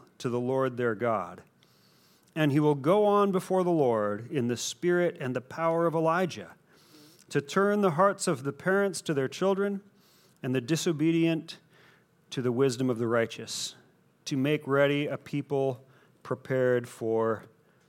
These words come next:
the Lord.'" He says, "Fear not, do not be afraid."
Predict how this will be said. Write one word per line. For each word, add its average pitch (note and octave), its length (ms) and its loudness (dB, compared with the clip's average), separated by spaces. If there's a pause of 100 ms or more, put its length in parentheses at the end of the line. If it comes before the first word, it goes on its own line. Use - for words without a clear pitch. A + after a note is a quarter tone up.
(160)
the G#2 80 -10
Lord.'" G2+ 500 -6 (2250)
He C#3 80 -4
says, F3 300 4
"Fear B3+ 340 2
not, A3+ 500 6
do C3+ 80 -2
not G3 260 4
be G#3 120 4
afraid." F3+ 680 6